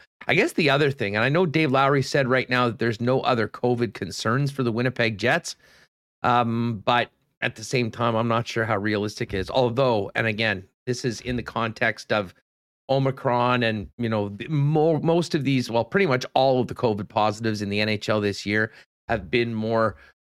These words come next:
of a, of a nuisance to the team and the players. I mean, we haven't heard of any player with any significant sy-, symptoms this, this year, uh, other than, you know, maybe a bit of a sore throat and a runny nose. Um, they're obviously all vaccinated. They're all boosted.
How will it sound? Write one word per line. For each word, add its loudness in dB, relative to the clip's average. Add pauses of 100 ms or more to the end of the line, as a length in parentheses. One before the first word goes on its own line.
of 0
a, 2
of 2
a 2
nuisance -2
to -4
the 0
team -4
and -2
the -6
players. 2
I -4
mean, -8
we -2
haven't 0
heard 0
of -2 (100)
any 0
player 0
with 0
any -2
significant -6
sy-, -2
symptoms -2
this, -4
this -8
year, 0 (400)
uh, 2
other 2
than, 2
you 0
know, 2
maybe 0
a 2
bit 0
of -4
a -4
sore -2
throat -2
and -6
a 0
runny 2
nose. 0 (420)
Um, 0
they're 2
obviously 0
all 2
vaccinated. 0
They're 2
all 2
boosted. 0